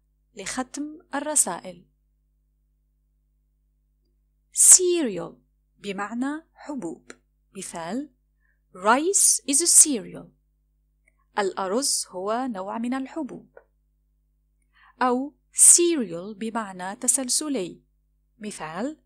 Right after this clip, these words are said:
Write the serial number in the space below. اكتب الرقم التسلسلي في الفراغ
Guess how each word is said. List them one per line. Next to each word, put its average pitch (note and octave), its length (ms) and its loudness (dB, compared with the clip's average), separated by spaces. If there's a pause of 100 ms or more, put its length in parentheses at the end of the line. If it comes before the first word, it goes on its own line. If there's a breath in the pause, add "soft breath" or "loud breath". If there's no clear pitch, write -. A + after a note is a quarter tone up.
(540 soft breath)
Write D4 520 2
the C4+ 80 -2
serial C#4+ 720 2
number G#3+ 480 -4
in A#3+ 100 -6
the A3 100 -8
space - 540 0
below. A3+ 420 -4 (1200 loud breath)
اكتب F#4+ 380 0 (220)
الرقم G3+ 640 -4
التسلسلي A#3 1000 -4 (200)
في - 140 -8
الفراغ F#3+ 540 -6